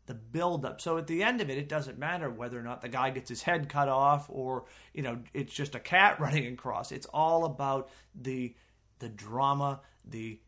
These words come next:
theater of the mind. What you put in your, in your own mind is sometimes even ten times terror, more terrifying than what's on the screen. But, you know, to tie it back to,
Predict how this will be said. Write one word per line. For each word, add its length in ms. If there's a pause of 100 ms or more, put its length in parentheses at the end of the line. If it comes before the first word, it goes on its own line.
(100)
theater 460
of 80
the 80
mind. 340
What 220
you 160
put 260
in 140
your, 260
in 140
your 180
own 140
mind 240
is 80
sometimes 400
even 240 (400)
ten 200
times 300
terror, 440 (140)
more 220
terrifying 560
than 140
what's 300 (300)
on 220
the 80
screen. 640
But, 320 (880)
you 80
know, 80
to 60
tie 240
it 120
back 300
to, 180